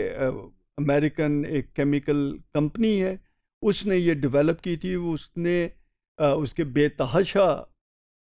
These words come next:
प्लांट्स हैं, केमिकल प्लांट्स, uh, पूरे यूनाइटेड स्टेट्स के अंदर। तो वो उसको, उसकी, uh,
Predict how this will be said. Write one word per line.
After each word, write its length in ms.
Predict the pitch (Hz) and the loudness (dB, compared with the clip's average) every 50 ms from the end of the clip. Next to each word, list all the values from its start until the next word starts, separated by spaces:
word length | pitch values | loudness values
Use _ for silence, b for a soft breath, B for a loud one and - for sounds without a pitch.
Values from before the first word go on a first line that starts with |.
| _ _ _ | _ _ _
प्लांट्स 420 | 151 143 147 151 165 175 - - 214 | 2 2 4 4 2 2 0 -2 -6
हैं, 100 | 202 - | -6 -4
केमिकल 380 | - 156 151 151 - 160 156 | -2 -2 -2 -2 -2 -2 -4
प्लांट्स, 500 | - - 170 160 175 180 180 - - _ _ _ _ _ _ _ _ _ _ - | -4 -4 -4 -2 -2 -2 -4 -6 -12 _ _ _ _ _ _ _ _ _ _ -6
uh, 120 | 135 131 - - | -6 -6 -4 -2
पूरे 180 | 151 151 143 143 | 0 2 2 2
यूनाइटेड 360 | 131 139 131 131 135 135 127 | 2 0 0 0 0 -2 -4
स्टेट्स 400 | - - - 180 185 175 - - | -6 -2 0 2 2 2 0 -2
के 80 | - 190 | -4 -4
अंदर। 240 | 180 170 170 180 - - - _ _ _ _ _ _ _ - | -2 -2 -4 -6 -6 -8 -14 _ _ _ _ _ _ _ -2
तो 80 | 190 | 0
वो 380 | 170 147 160 196 233 254 262 269 | 0 4 6 6 6 6 4 2
उसको, 800 | 214 220 202 - - - - 208 202 208 208 208 202 - - _ _ _ _ _ _ _ _ _ _ _ _ _ _ _ _ _ - - _ - | 2 0 0 0 -2 -8 -2 2 4 6 6 6 4 2 -2 _ _ _ _ _ _ _ _ _ _ _ _ _ _ _ _ _ -20 -14 _ -10
उसकी, 220 | 165 - - 170 | -8 -4 -2 -2
uh, 140 | 160 156 | -2 -2